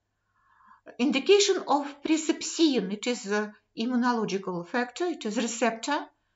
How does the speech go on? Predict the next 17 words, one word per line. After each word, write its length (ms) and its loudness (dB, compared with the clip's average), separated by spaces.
when, 420 0
which 280 -6
indication 880 -6
on 220 2
immune 420 0
cells 580 -2
in 160 0
general 460 0
forms 440 -8
of 180 -6
infection. 540 -10
The 160 -2
indication 760 0
receptor 760 -4
S 580 0
C 360 -6
D 420 2